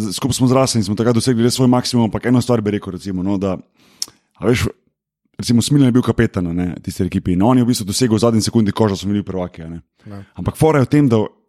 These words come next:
Speaker 1: se takrat ne zavedaš, ampak pol še vidiš kasneje, koliko ti, recimo, taka stvar pomaga, a veš. Recimo zato, ker mi smo zmagali, Sani je bil takrat M V P, recimo, jaz sem bil, ne vem, petorka ali nekaj takega, ampak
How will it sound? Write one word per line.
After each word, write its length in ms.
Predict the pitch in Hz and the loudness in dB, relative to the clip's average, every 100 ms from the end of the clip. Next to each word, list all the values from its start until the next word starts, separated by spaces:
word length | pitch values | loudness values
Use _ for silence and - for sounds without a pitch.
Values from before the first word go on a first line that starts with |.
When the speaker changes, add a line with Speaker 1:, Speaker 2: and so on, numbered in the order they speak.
| _ _ _ _ _ _ _ | _ _ _ _ _ _ _
Speaker 1:
se 180 | - 104 | -8 -4
takrat 260 | 110 135 | 0 2
ne 80 | 120 | 2
zavedaš, 360 | 101 123 107 95 | 4 2 2 0
ampak 200 | 90 - | -4 0
pol 160 | 139 | 2
še 140 | 135 - | 2 2
vidiš 220 | 123 113 | 2 2
kasneje, 300 | - 101 113 | 0 -2 0
koliko 160 | 120 107 | 0 0
ti, 80 | 107 | -2
recimo, 220 | 113 101 | 0 0
taka 200 | 104 95 | 0 -4
stvar 220 | - 95 | -6 -6
pomaga, 340 | 95 90 80 | -6 -8 -10
a 60 | 82 | -10
veš. 240 | 85 - | -12 -12
Recimo 240 | 80 113 110 | -8 0 0
zato, 180 | 85 - | 2 0
ker 80 | 110 | 2
mi 120 | 117 | 2
smo 180 | 110 104 | 2 0
zmagali, 480 | 95 92 110 120 | 0 0 2 2
Sani 260 | 85 110 110 | 0 0 2
je 40 | |
bil 100 | 104 | 2
takrat 240 | 101 101 101 | 0 0 -2
M 140 | 101 | 0
V 80 | 101 | 0
P, 220 | - 107 | 0 0
recimo, 260 | 95 - 95 | -2 -4 -6
jaz 120 | 92 | -4
sem 100 | - | 0
bil, 80 | 95 | 2
ne 80 | 98 | 2
vem, 100 | 92 | 0
petorka 400 | - - 107 92 | -6 -4 -4 -4
ali 140 | 95 | -6
nekaj 160 | 95 95 | -6 -6
takega, 260 | 98 87 | -8 -8
ampak 300 | 87 92 98 | -8 -6 -6